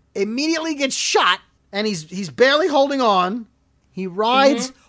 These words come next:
Speaker 1: all the way to Hilltop.
Speaker 2: From West Virginia.
Speaker 1: From, from Western West Virginia.
Speaker 2: Uh, I don't think so.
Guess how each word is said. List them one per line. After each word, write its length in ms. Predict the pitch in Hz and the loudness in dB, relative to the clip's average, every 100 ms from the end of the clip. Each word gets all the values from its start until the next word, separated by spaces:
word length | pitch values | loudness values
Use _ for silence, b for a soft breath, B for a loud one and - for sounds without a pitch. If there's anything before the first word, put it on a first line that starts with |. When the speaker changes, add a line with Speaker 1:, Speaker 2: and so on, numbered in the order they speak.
| b | b
Speaker 1:
all 300 | - 262 330 | 2 8 8
the 100 | 359 | 6
way 200 | 311 302 | 4 4
to 100 | 285 | 4
Hilltop. 580 | 277 269 247 185 127 - _ _ _ _ - | 2 0 0 -2 -4 -6 _ _ _ _ -4
Speaker 2:
From 200 | 233 220 | -2 2
West 280 | 233 233 - | 2 2 -6
Virginia. 500 | 165 170 151 50 50 | -10 -12 -14 -16 -6
Speaker 1:
From, 340 | 233 240 220 | -2 -2 -4
from 340 | 175 254 226 185 | -2 0 0 0
Western 560 | 269 311 - 311 254 208 | 0 0 -2 0 0 2
West 280 | 208 - | 2 2
Virginia. 580 | 208 175 165 165 135 107 _ _ _ _ - | -2 -2 -2 -4 -6 -16 _ _ _ _ -10
Speaker 2:
Uh, 540 | 180 180 175 170 165 | -4 -2 -2 -2 -4
I 120 | 170 185 | -4 -6
don't 180 | 190 180 | -8 -10
think 180 | 156 | -18
so. 120 | - | -20